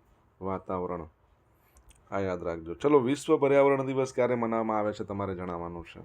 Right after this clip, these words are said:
સત્તરનો જાદુ, ચારનો જાદુ, નીતિ આયોગ, આર બી આઈ, આ બધા શોર્ટ્સ છે, તમારે જોવાના બાકી હોય તો જોઈ લો. તમને પસંદ આવે તો લાઈક કરો, તમારા મિત્રો જોડે એ વીડિયોની લિંકને શેર કરો. <coughs> ચેનલ સબસ્ક્રાઇબ કરવાની બાકી હોય તો સબસ્ક્રાઇબ કરો,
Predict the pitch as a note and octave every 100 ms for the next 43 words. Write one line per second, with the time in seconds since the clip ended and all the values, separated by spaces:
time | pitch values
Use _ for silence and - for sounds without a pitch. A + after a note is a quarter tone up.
0 | - - _ _ - _ _ _ _ _
1 | _ _ _ _ - _ - - - -
2 | C#3 C#3 D#3+ D3 D3+ C3 B2 B2+ C#3+ C#3
3 | B2+ B2+ C3+ B2+ A#2+ B2 C3+ B2+ B2 C3
4 | B2 B2 B2 A#2+ A#2 A2+ A#2+ B2 B2+ A#2+
5 | A2 A2+ A2 A#2 B2 - - B2 A2+ A#2
6 | A2+ A2 A2 A2 G#2+ G2+ A2 G#2 G#2+ G#2+
7 | A#2 B2 A#2 G#2+ G#2 G2+ A#2 - A#2 G#2
8 | G2 F#2+ - - - - - A2 G#2+ A#2
9 | A#2 B2 B2 A#2+ A2 G#2+ G#2+ G#2+ A2 A#2
10 | G#2 G#2 A2+ - - - - - - G#2
11 | G2+ G#2+ G#2+ G#2 G#2 - G#2 - G#2 G2
12 | G2 F#2+ F#2+ _ - - - - - _
13 | _ - - E3 A#2 - - B2 C#3 C3+
14 | C3 - C3 C3 A#2+ A#2+ A#2 A2+ G#2 G2+
15 | A2 G#2+ G2+ G2 - A2 A2 G2+ A2+ A#2+